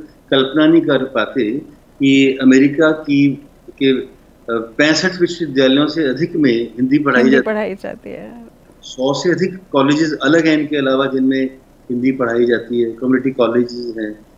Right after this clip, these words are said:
Speaker 1: इसके अलावा लोग मंदिरों में हिंदी पढ़ा रहे हैं।
Speaker 2: जी, बिल्कुल।
Speaker 1: कनाडा में हिंदी, हिंदी पढ़ाई जाती है। सब जगह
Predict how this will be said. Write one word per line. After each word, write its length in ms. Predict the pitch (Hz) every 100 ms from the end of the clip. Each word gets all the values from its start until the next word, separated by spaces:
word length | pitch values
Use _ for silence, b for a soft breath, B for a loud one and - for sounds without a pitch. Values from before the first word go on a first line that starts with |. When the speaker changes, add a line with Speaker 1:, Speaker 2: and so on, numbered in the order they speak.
| 147
Speaker 1:
इसके 220 | - 156
अलावा 260 | 135 135 139
लोग 300 | 135 135 123
मंदिरों 440 | 123 127 135 139
में 120 | 139
हिंदी 320 | 131 113 117
पढ़ा 320 | 131 127 113 110
रहे 220 | 110 110
हैं। 260 | 110 104
Speaker 2:
जी, 360 | 190 220 208 196
बिल्कुल। 380 | 190 202 - 190 196 _ _ -
Speaker 1:
कनाडा 260 | 123 131
में 120 | 135
हिंदी, 240 | - 120 123
हिंदी 420 | - - 117 123
पढ़ाई 280 | 117 113 113
जाती 300 | 107 - 117
है। 100 | 110 - _ _ _ -
सब 240 | - 165
जगह 520 | 160 165 165 165 -